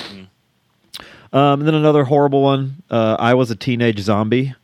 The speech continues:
Speaker 1: Jesus.
Speaker 2: Uh, fr-, this one was on Hulu. Um,
Speaker 1: You know, there are good movies that, like, are verified
Speaker 2: <laughs>
Speaker 1: f-, good from the start, that you're pretty much,
Speaker 2: Yeah, I
Speaker 1: you
Speaker 2: know.
Speaker 1: look at the ratings
Speaker 2: Well,
Speaker 1: and shit.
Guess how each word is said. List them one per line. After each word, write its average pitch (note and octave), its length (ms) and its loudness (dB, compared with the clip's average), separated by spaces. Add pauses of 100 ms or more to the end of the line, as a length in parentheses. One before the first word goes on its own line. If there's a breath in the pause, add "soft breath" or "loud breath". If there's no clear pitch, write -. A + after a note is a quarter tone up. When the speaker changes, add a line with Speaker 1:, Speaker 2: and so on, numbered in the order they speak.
(140)
Speaker 1:
Jesus. E2+ 880 -6
Speaker 2:
Uh, - 20 -20
fr-, - 200 -6
this B2+ 280 0
one C#3+ 80 -8
was C3+ 140 -4
on B2 160 0
Hulu. G#2 500 0 (380 soft breath)
Um, A2+ 160 -2
Speaker 1:
You G#2 60 2
know, B3+ 120 2
there G#3+ 220 4
are G3 180 2
good D3+ 280 -4
movies D#3 460 -6
that, B2 160 -6
like, B2 200 -2
are A2+ 100 -2
verified B2 720 0 (100)
Speaker 2:
<laughs> - 100 -20
Speaker 1:
f-, - 220 -20 (220)
good B2+ 440 -6
from A2 280 -12
the G#2 80 -12
start, A#2 460 -4
that G#2 180 -8
you're - 100 -10
pretty A2+ 240 -10
much, A2 120 -2
Speaker 2:
Yeah, C3 240 2
I B2 100 -4
Speaker 1:
you B2 80 -4
Speaker 2:
know. G#2+ 100 -2
Speaker 1:
look A#2+ 160 -4
at A#2 100 -10
the G#2 80 -8
ratings G#2 240 -2
Speaker 2:
Well, F3+ 260 0
Speaker 1:
and G#2+ 100 -14
shit. A#2 300 -8